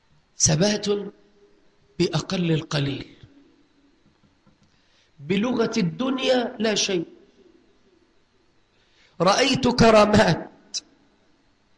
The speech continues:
تشبه معجزات الأنبياء،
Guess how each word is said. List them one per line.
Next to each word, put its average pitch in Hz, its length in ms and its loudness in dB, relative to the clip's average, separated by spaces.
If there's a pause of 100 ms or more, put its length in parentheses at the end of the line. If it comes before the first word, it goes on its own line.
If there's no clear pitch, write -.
(320)
تشبه 220 600 0
معجزات 208 760 -2
الأنبياء، 170 680 0